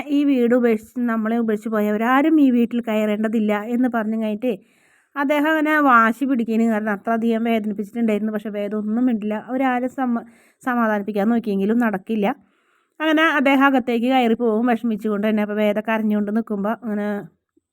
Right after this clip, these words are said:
വേദന അവിടെ നാട്ടി ഇറക്കാൻ നോക്കുന്നുണ്ട് ശ്രീ. അപ്പോൾ പറഞ്ഞു, "വിക്രത്തിനെതിരെ എന്തെല്ലാം ദുഷ്പ്രവൃത്തികളാണ് നിങ്ങൾ ചെയ്തതെന്നും കൊല്ലാൻ നോക്കിയതും മറ്റുള്ള കാര്യങ്ങളൊക്കെ ഞാൻ ഇവിടെ ഉള്ളവരോടൊക്കെ വിളിച്ച് പറയണോ?" എന്ന് ചോദിച്ചപ്പോൾ "എടി"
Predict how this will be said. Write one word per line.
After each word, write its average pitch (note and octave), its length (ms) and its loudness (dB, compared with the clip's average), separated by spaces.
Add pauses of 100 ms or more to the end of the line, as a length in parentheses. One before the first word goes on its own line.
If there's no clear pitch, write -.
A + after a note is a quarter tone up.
വേദന A3 320 -2
അവിടെ A#3 160 0
നാട്ടി A3+ 240 -2
ഇറക്കാൻ A3+ 280 -2
നോക്കുന്നുണ്ട് A3 420 -2
ശ്രീ. C4 220 -2 (680)
അപ്പോൾ E4+ 80 -4
പറഞ്ഞു, D#4+ 240 4
"വിക്രത്തിനെതിരെ B3 760 0 (160)
എന്തെല്ലാം G#3+ 600 2
ദുഷ്പ്രവൃത്തികളാണ് G#3+ 720 -2
നിങ്ങൾ G#3 180 -2
ചെയ്തതെന്നും G3+ 540 -2 (440)
കൊല്ലാൻ G#3 300 0
നോക്കിയതും G#3+ 420 0
മറ്റുള്ള G#3 260 -2
കാര്യങ്ങളൊക്കെ G#3 500 -2
ഞാൻ G#3 200 -2
ഇവിടെ G#3 220 -2
ഉള്ളവരോടൊക്കെ G#3 500 0
വിളിച്ച് G#3 260 -2
പറയണോ?" G3+ 420 0
എന്ന് G3 140 0
ചോദിച്ചപ്പോൾ G3 440 -4
"എടി" G#3+ 300 2